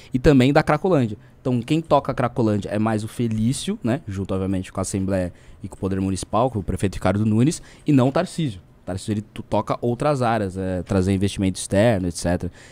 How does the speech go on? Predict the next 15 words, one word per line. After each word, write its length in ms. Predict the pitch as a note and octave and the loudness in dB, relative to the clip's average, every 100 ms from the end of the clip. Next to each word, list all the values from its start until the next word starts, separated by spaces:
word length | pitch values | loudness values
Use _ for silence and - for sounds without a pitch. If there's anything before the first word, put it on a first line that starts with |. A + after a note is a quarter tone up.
| - | -2
Enfim, 320 | C3+ C#3 G#2 F#2 | 0 2 2 0
então, 260 | G#2 A#2 A#2+ | -4 -2 0
e 80 | A#2+ | 2
o 20 | |
Tarcísio, 460 | A#2 A#2+ B2 C3+ | 2 2 2 2
o 20 | B2 | 2
Felício 300 | B2+ A#2+ C3+ | 2 2 2
também 160 | C3 | 0
cuida 180 | B2+ B2+ | 2 0
da 80 | B2 | 0
formulação 400 | C3 B2 A#2+ B2+ | 2 0 0 -2
de 80 | A#2+ | -2
políticas 400 | C3 B2 D3+ - | -4 -2 -4 -2
públicas. 320 | C3 G2 G2+ | -2 -2 2
Então, 220 | B2+ | 2